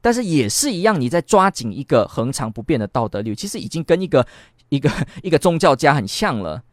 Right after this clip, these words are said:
了解吗？如果你要完全的组织，而且呢，证明一个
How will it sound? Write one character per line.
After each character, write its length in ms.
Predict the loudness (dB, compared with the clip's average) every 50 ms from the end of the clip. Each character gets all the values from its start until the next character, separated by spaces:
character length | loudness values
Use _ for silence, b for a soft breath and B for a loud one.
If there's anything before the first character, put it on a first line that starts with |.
| _ _ _ _ 0
了 120 | 0 0
解 140 | 0 0 -2
吗？ 180 | -2 -4 -4 -6 b b b b b b b b
如 140 | 0 2
果 100 | 4 4
你 100 | 4 4
要 140 | 4 4 2 4
完 280 | 4 2 2 2 0
全 200 | -2 0 0 0
的 80 | 0 0
组 280 | -2 -4 -6 -6 -6
织， 480 | -8 -8 -8 -6 -2 0 0 0 0 -2 _ _ _ _ _
而 100 | 0 0
且 200 | 2 2 0 0
呢， 240 | 0 2 0 -2 -2
证 340 | -2 0 2 2 2 2 0
明 400 | 0 -2 -2 0 0 -2 -2 -4
一 120 | -6 -10 -4
个 200 | 0 0 0